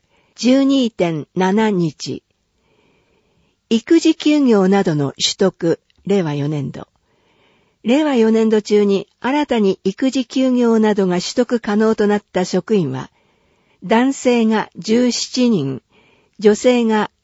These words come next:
二十四人です。区分、男性職員、育児休業七人、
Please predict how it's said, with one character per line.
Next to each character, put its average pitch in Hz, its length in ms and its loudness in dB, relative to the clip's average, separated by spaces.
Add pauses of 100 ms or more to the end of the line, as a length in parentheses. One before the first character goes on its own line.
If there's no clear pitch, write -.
二 262 200 2
十 170 480 0
四 196 160 2
人 208 260 0
で 127 160 -10
す。 - 180 -20 (960)
区 180 140 -6
分、 151 240 -8 (340)
男 208 200 0
性 208 180 0
職 196 300 -2
員、 143 280 -4 (680)
育 208 320 0
児 269 160 -2
休 254 240 -2
業 151 380 -4
七 - 340 -2
人、 147 300 -2